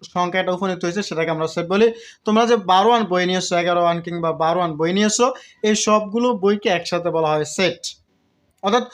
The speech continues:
কতগুলো উপাদান নিয়ে গঠিত যে বিষয়টা, যে একটা সংখ্যা, সেটাকে আমরা বলবো সেট। আশা করি বুঝতে পেরেছি। এই সেটকে আবিষ্কার করে জর্জ ক্যান্টর, যিনি জার্মানিতে বসবাস করেন,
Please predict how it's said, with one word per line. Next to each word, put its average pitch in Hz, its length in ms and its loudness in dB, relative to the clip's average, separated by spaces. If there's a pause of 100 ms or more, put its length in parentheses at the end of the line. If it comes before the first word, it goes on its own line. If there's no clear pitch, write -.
(200)
কতগুলো 254 400 2
উপাদান 285 600 2
নিয়ে 254 160 4
গঠিত 202 320 0
যে 185 180 0
বিষয়টা, 202 480 0 (240)
যে 185 100 -2
একটা 190 160 -2
সংখ্যা, 185 380 -2
সেটাকে 165 360 -2
আমরা 156 220 -2
বলবো 160 420 0 (180)
সেট। - 400 -2 (140)
আশা 170 220 -6
করি 160 120 -4
বুঝতে 151 320 -6
পেরেছি। 160 400 -2 (300)
এই 220 240 4
সেটকে 214 560 0 (240)
আবিষ্কার 196 440 2
করে 170 220 0 (280)
জর্জ 214 360 4
ক্যান্টর, 175 380 -2
যিনি 170 300 0 (300)
জার্মানিতে 160 480 0
বসবাস 151 400 -2
করেন, 151 260 -2